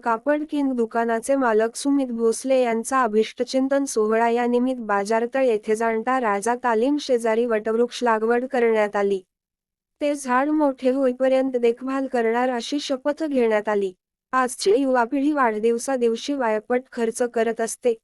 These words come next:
परंतु पर्यावरणाचा समतोल राखावा, स्वच्छ हवा व सुदृढ आरोग्य लाभावे याकरता वटवृक्ष फाउंडेशन तर्फे वटवृक्ष लागवड करून वाढदिवस साजरा केला जातोय.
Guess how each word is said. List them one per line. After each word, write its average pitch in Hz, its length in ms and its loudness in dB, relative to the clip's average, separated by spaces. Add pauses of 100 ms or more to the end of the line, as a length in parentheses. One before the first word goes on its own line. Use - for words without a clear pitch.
(480)
परंतु 262 420 2
पर्यावरणाचा 285 760 0
समतोल 247 480 0
राखावा, 220 500 -2
स्वच्छ 226 460 -6
हवा 214 300 0
व 214 80 0
सुदृढ 240 460 0
आरोग्य 254 420 2
लाभावे 262 520 0
याकरता 226 500 -2
वटवृक्ष 233 540 0
फाउंडेशन 254 680 0
तर्फे 240 300 0
वटवृक्ष 233 580 0
लागवड 247 420 2
करून 277 280 2
वाढदिवस 247 600 0
साजरा 226 400 0
केला 220 320 2
जातोय. 202 400 -2